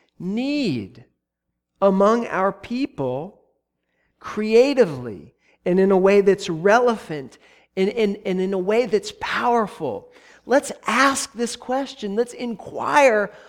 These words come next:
of this question of how we can,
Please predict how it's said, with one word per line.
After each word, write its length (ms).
of 160
this 220
question 800
of 160
how 300
we 460
can, 380